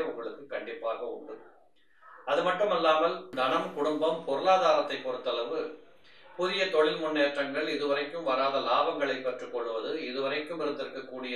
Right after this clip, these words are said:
தடைகளிலிருந்து அகன்று புதிய தொழில் வாய்ப்புகளை தேடிக்கொள்வது, இப்படி எல்லா விதத்திலும் இந்த இரண்டாம் இடத்ததிபதி ஸ்தான பலம் பெற்றிருக்கக்கூடிய காரணத்தால் உங்களுக்கு இந்த மாதத்தில் மிகப்பெரிய நன்மை. அதுபோல்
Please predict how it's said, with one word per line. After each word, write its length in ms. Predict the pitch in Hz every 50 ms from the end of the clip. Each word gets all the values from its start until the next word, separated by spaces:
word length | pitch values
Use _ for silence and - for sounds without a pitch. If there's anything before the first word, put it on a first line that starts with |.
| 117 -
தடைகளிலிருந்து 760 | 123 120 123 151 151 147 139 131 127 127 123 127 131 123 139 -
அகன்று 460 | - 143 143 - 123 123 123 135 143 151 151 151 151
புதிய 220 | 143 143 147 151 147 - -
தொழில் 240 | 131 139 160 165 160 156
வாய்ப்புகளை 460 | 139 123 123 127 123 - 123 120 117 113 - 123
தேடிக்கொள்வது, 640 | 123 123 120 120 - 113 113 - - 104 - - - - - - - - - - - - - - - - - - 139 139
இப்படி 240 | 147 - 160 156 156 147 131
எல்லா 200 | 127 139 156 - 135 -
விதத்திலும் 520 | - 165 160 - - 156 151 - - - - - - 131
இந்த 140 | 135 131 139 135 135 - 127
இரண்டாம் 380 | 131 143 151 160 170 165 160 160
இடத்ததிபதி 640 | 147 139 - - - 127 131 127 135 135 143 147 151 151 - - -
ஸ்தான 300 | - 135 131 131 127 - 165 151
பலம் 200 | 156 147 135 127
பெற்றிருக்கக்கூடிய 720 | 127 - 127 127 120 120 120 - 123 120 120 120 120 117 113 113 -
காரணத்தால் 600 | 123 123 120 123 123 117 - - 131 131 139 139 139 - 120
உங்களுக்கு 340 | 123 123 123 117 - - - 120 113
இந்த 120 | 113 117 113 120
மாதத்தில் 460 | 123 - - - - 127 127 - - 90 90
மிகப்பெரிய 460 | - - - - 120 117 117 117 123 - 110
நன்மை. 240 | 104 104 107 107 107 104 - - - - - - - - - _ - - _ - _ - - - - - - -
அதுபோல் 320 | 285 254 - 302 294